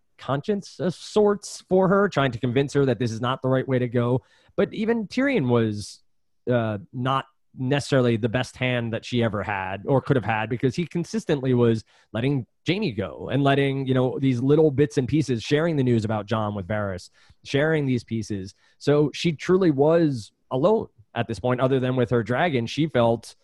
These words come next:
"This is my only move. This is what I need to do." So I think we did get foreshadowing along the way. I feel, I did feel in episode, the turn was too quick. There wasn't a build. It was just all of a sudden the bells ring, we're going. To that point, the bells, if the bells rung, that means they had sur-, surrendered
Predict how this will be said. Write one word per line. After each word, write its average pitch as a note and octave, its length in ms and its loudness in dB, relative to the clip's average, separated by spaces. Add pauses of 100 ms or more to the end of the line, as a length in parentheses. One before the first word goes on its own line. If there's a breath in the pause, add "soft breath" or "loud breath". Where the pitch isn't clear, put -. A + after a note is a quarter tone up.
(640)
"This B2+ 220 0
is C3+ 160 4
my A#2+ 220 4
only A#2 680 0
move. G#2+ 460 0
This A#2+ 220 0
is A#2 120 -2
what A2+ 160 0
I A2+ 120 0
need A2 200 -2
to G2+ 60 -6
do." A#2 220 2
So C3+ 100 2
I - 20 0
think G3+ 160 -2
we G#3 100 0
did E3 180 2
get D3 240 0
foreshadowing A#2+ 540 0
along A2+ 200 0
the A2 60 0
way. A2 260 0 (220 soft breath)
I B2 80 0
feel, D#3+ 280 2
I D3 80 0
did C3+ 220 0
feel D3 240 2
in C#3+ 140 0
episode, A2+ 560 0
the A#2 80 0
turn B2+ 260 -2
was G#2+ 120 -4
too A2+ 120 -6
quick. - 380 -8 (300)
There B2+ 100 2
wasn't C3+ 220 4
a - 20 4
build. A#2 420 2
It A2+ 40 2
was A2 120 2
just A#2 160 -2
all A#2 80 2
of A2+ 60 0
a A2+ 40 -4
sudden A2+ 220 -2
the A2 60 -4
bells A#2 260 2
ring, G#2+ 360 -2 (200)
we're A2+ 120 -4
going. G#2 400 -2 (240)
To D#3+ 100 2
that D3+ 140 2
point, C3 220 0
the A2+ 60 -8
bells, D#3+ 480 2 (120)
if G#2 180 -8
the A2+ 60 -6
bells A#2 260 0
rung, B2 400 0
that G2+ 140 -6
means G#2 200 -6
they F#2+ 140 -6
had F#2 100 -8
sur-, G2 200 -10
surrendered C3+ 540 2